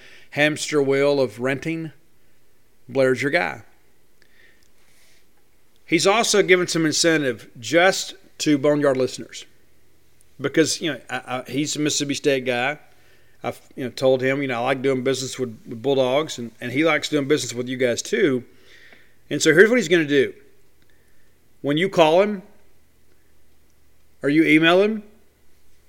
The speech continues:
if you mention, "Hey, I heard your ad on a Boneyard," he's gonna pay for your appraisal fee on your,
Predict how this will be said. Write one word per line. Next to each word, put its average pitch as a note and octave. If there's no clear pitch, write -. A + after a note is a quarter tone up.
if C3
you F3+
mention, F3
"Hey, D#3
I C#3
heard D#3
your D#3
ad D3
on D#3
a C#3+
Boneyard," D#3+
he's D3+
gonna D#3+
pay D3+
for D3
your B2+
appraisal B2+
fee -
on C#3
your, D3